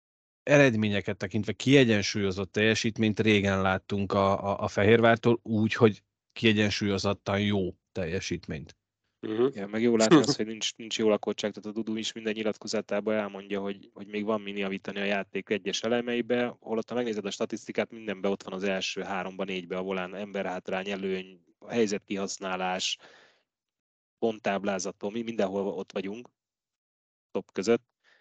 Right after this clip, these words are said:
Speaker 3: meg a helyezésbe is, úgyhogy, úgyhogy rendben van ez, csak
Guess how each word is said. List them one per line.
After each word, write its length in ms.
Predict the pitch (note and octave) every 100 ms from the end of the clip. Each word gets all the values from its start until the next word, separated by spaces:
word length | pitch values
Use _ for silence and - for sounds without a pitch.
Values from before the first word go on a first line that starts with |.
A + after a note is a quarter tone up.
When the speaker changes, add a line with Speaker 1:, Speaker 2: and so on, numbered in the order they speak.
| _ _ _ _ _ _ _ _ _
Speaker 3:
meg 120 | F#2
a 40 | F2+
helyezésbe 500 | F#2+ G2 A2 G#2 A#2+
is, 220 | B2 -
úgyhogy, 360 | A2+ A2 G2+ -
úgyhogy 200 | A#2+ G#2+
rendben 280 | B2 G#2+ F#2+
van 100 | F#2+
ez, 240 | G#2+ -
csak 320 | - A2 -